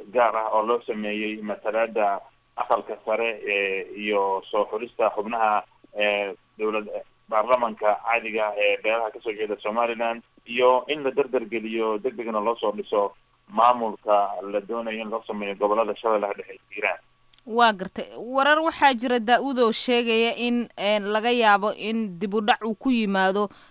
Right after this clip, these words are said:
Speaker 2: xilligii doorashada loogu talagalay, oo dooda ugu badanee looga hadlayay shirka madasha ay ahayd sidaasi. Marka, maxaad nooga sheegi kartaa?
Speaker 1: Een, maadaama doorasho la galayo, guddi doorashona ay dhisan yihiin,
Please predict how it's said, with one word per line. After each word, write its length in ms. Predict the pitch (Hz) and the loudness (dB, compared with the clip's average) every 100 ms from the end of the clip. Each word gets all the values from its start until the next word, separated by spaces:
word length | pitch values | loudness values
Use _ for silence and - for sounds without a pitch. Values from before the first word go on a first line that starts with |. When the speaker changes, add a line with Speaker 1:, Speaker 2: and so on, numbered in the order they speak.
| - | -14
Speaker 2:
xilligii 400 | - 277 269 233 | -4 0 0 0
doorashada 560 | 190 202 214 - 220 202 | 2 2 2 0 2 4
loogu 280 | 196 202 | 4 2
talagalay, 520 | - 220 190 175 190 196 | 0 0 0 0 0 0
oo 160 | - 208 | 0 -2
dooda 420 | 190 240 233 226 | 2 2 2 0
ugu 180 | 220 233 | -2 -2
badanee 520 | 185 202 214 208 196 - - - - | 0 2 2 2 0 -2 -20 -20 -12
looga 320 | 196 208 214 233 | -2 2 4 2
hadlayay 440 | 226 202 190 185 | 0 0 4 4
shirka 320 | - 247 - | 2 -2 0
madasha 360 | 190 190 - - | 0 0 -2 -2
ay 180 | 170 151 | -2 -2
ahayd 320 | 160 170 175 | -2 -2 -2
sidaasi. 500 | - 208 156 160 - | -2 0 0 0 -4
Marka, 260 | 180 190 208 | -4 -2 -4
maxaad 260 | 196 233 226 | 0 2 2
nooga 180 | 226 | 0
sheegi 240 | 240 226 190 | 0 0 -2
kartaa? 380 | - - 151 - - _ _ _ _ _ - | -4 -4 -4 -6 -14 _ _ _ _ _ -2
Speaker 1:
Een, 240 | 147 151 - _ | 0 0 -6 _
maadaama 420 | 135 143 160 180 160 | 0 4 4 4 2
doorasho 500 | 143 139 135 156 147 | 4 4 4 4 4
la 140 | 131 | 4
galayo, 540 | 127 143 131 139 135 | 6 6 6 4 2
guddi 220 | 123 139 127 | 0 -6 -2
doorashona 460 | 117 117 113 135 120 | 2 2 0 -2 -2
ay 160 | 110 | -2
dhisan 240 | 107 107 139 | -6 -6 -6
yihiin, 420 | 127 123 135 135 | -6 -4 -4 -4